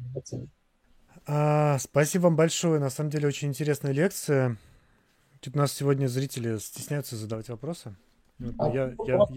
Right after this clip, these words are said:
Speaker 2: я, я
Speaker 1: можно я
Speaker 2: вместо
Speaker 1: чуть добавлю, что здесь довольно много технической сложной информации, например, инвестиции, отдача на инвестицию, как происходит мастер-планирование, но,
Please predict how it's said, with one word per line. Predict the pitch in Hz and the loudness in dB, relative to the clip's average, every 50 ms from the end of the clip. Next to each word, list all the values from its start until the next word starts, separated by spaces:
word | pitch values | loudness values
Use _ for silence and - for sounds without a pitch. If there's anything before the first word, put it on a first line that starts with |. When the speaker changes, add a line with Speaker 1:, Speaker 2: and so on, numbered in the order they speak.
| - 175 | 2 2
Speaker 2:
я, | 165 | 2
я | - 127 | 2 0
Speaker 1:
можно | - - - 180 214 240 | 0 2 4 6 8 8
я | 220 | 8
Speaker 2:
вместо | 180 - 185 | 8 6 2
Speaker 1:
чуть | 156 139 | 4 6
добавлю, | 175 165 170 185 165 143 139 | 8 10 10 10 10 10 6
что | - - - 160 | 2 0 0 0
здесь | 160 180 165 | 2 2 4
довольно | 139 175 170 165 190 214 208 190 175 160 | 8 8 10 12 12 10 10 10 6 4
много | 156 151 147 147 151 165 175 190 196 185 - 160 147 | 4 2 0 0 4 6 8 8 8 8 6 4 2
технической | - - - 143 - - 190 196 165 160 151 143 - 143 135 | 0 -2 -6 -4 0 0 0 2 2 0 -2 -2 -2 -4 -4
сложной | - - 185 185 180 156 156 147 143 139 135 - - - - | 2 6 6 8 8 6 4 0 -2 -4 -4 -8 -12 -12 -12
информации, | 139 - - 160 190 233 233 233 175 | -12 -4 2 6 6 8 6 6 4
например, | 160 160 151 147 156 | 4 4 4 4 2
инвестиции, | 160 170 175 185 - - - 196 208 214 208 208 - 175 170 | 2 2 2 0 -2 -2 -2 2 2 2 2 2 2 2 2
отдача | 165 165 180 175 175 - - 160 | 6 6 6 6 6 2 0 0
на | 160 | 2
инвестицию, | 165 170 175 - - - - 185 190 165 - - 170 170 165 156 - - - _ _ - - | 2 2 0 0 -4 -6 -2 -2 -2 -2 -2 0 4 4 4 4 2 -2 -10 _ _ -14 -2
как | - - 156 - | 0 0 2 4
происходит | 175 175 165 - 180 175 175 | 2 2 4 6 4 4 6
мастер-планирование, | 170 165 160 - 156 - 165 175 190 214 254 254 220 190 165 | 4 2 2 2 4 6 6 6 8 8 8 8 8 8 6
но, | 156 170 175 165 170 - | 6 8 6 6 6 2